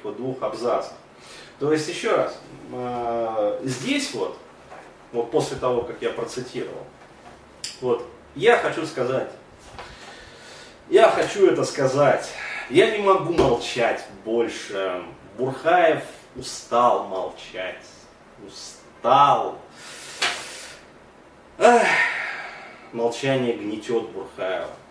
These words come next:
В общем, ребят, э, мужчина подключается вот, э, наверх к серверу, да, используя измененное состояние сознания, достигаемое через молитву и медитацию.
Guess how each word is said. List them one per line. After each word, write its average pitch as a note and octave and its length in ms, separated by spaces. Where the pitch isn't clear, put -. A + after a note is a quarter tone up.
В E3 140
общем, E3+ 460
ребят, C3 440
э, G#2 560
мужчина A#3+ 580
подключается D3+ 840
вот, - 180
э, F#2+ 920
наверх C3 420
к - 40
серверу, G#2 520
да, - 440
используя F3 600
измененное F3 500
состояние E3 640
сознания, E3 480
достигаемое D3 720
через C#3 240
молитву D3 480
и C#3+ 60
медитацию. - 580